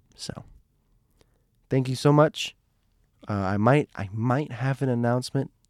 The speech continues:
next week. Hopefully, it, everything goes right and goes through. So keep, uh, so keep an eye out for that one.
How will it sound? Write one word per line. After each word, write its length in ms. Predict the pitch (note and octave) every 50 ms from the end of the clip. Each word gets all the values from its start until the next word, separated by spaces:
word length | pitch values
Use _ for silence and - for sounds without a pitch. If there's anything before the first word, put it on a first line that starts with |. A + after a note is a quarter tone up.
| _ -
next 400 | A#2 A2+ A2 A2 A#2+ - - -
week. 300 | G#2+ A2 A#2+ - - -
Hopefully, 640 | - - G#2+ - - - A2+ A2 G#2 G2+ G2+ - _
it, 220 | - - G#2 - - -
everything 440 | G#2+ - - G#2+ A2 A2 A2+ A2 G#2+
goes 220 | G2+ G2+ G2 G2
right 320 | G2+ G#2 A2 A#2+ C3 C3 -
and 140 | - G2+ G2
goes 220 | G2+ G2 G2 -
through. 320 | - - B2 B2+ B2+ B2 - _ _ _ _ _ _ _ _ _ _ _ _ _ _ _ _ _
So 120 | - -
keep, 260 | - - B2+ A#2 -
uh, 240 | A2+ G#2 G2 F#2+ F#2
so 140 | - - A2+
keep 180 | - C3+ B2+ B2+
an 60 | A#2
eye 120 | A2+ A2
out 120 | G#2 - -
for 80 | -
that 160 | G2 F#2+ C#2
one. 140 | - - -